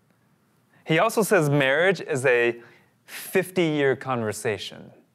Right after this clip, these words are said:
I love that. I love that. You know, we talked about the, the hearts earlier, the conversation hearts, and, you know, what it says on that. Uh, if that's the extent of your conversation, that's not gonna be a good fifty-year conversation.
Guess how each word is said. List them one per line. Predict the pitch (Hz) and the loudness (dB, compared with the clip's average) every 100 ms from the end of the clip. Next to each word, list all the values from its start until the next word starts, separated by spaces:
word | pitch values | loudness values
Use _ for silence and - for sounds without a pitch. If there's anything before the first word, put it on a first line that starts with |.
| - | -10
I | 113 | -2
love | 110 92 | -2 -2
that. | 92 80 - _ _ _ _ _ _ _ - - | -8 -12 -18 _ _ _ _ _ _ _ -20 -10
I | 110 | -4
love | 113 101 | -2 -4
that. | 95 92 - _ | -8 -12 -16 _
You | 113 | -6
know, | 107 | -4
we | |
talked | 107 131 | -2 0
about | 123 110 | 0 2
the, | 107 107 113 | 2 0 0
the | 98 | -2
hearts | 117 113 110 - | -2 -4 -6 -8
earlier, | 120 107 107 104 | -2 0 2 0
the | 98 | -2
conversation | 123 110 110 113 110 | -4 -4 -4 -4 -4
hearts, | 107 107 104 101 107 | -2 0 0 -2 -6
and, | 95 92 - - - - | -6 -8 -14 -20 -18 -6
you | 107 | -2
know, | |
what | 104 110 | 0 -2
it | |
says | 113 127 107 | -2 0 0
on | 110 104 | -2 -2
that. | 104 101 110 - - - | 0 -2 -4 -14 -18 -4
Uh, | 107 110 | -4 -2
if | 127 113 | -2 0
that's | 127 - | -2 0
the | 170 | -2
extent | 135 - 135 147 | -2 -2 -2 -2
of | 135 | -2
your | 127 120 117 | 0 0 -2
conversation, | 127 131 113 131 131 127 | -4 -2 -2 0 0 0
that's | 123 - | -2 -2
not | 120 104 | -2 -2
gonna | 117 | -2
be | 104 | -2
a | 98 | -2
good | 98 98 92 | -2 -4 -4
fifty-year | 107 95 95 | -8 -8 -6
conversation. | 101 92 98 90 98 | -6 -8 -8 -10 -12